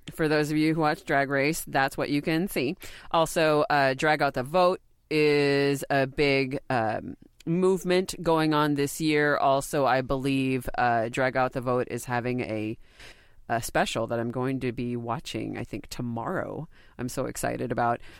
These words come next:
uh, with Broadway stars in drag. Sorry, side note, I'm like that. Um, this also features Bill Nye, which was a, an incredible throwback. I loved it so much. And Hillary Clinton,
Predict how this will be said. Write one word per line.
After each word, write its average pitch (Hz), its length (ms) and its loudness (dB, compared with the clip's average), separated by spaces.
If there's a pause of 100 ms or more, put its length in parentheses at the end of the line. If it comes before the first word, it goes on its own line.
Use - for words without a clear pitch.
(120)
uh, 123 180 2
with 131 180 -2
Broadway 131 300 2
stars 127 260 0
in 123 80 -4
drag. 156 400 2
Sorry, 143 320 2
side 180 280 2
note, 180 200 2 (180)
I'm 131 480 0 (260)
like 117 200 -2
that. - 200 -4 (320)
Um, 175 480 4
this 233 160 2
also 254 360 4
features 226 480 0
Bill 190 380 4
Nye, 160 580 2 (120)
which 170 300 2
was 160 340 4
a, 208 180 6 (160)
an 240 160 2
incredible 254 760 4
throwback. 143 640 2
I 143 240 2
loved 143 340 0
it 139 120 -2
so 151 280 2
much. 135 260 0 (340)
And 170 440 4 (520)
Hillary 165 360 2
Clinton, 254 500 2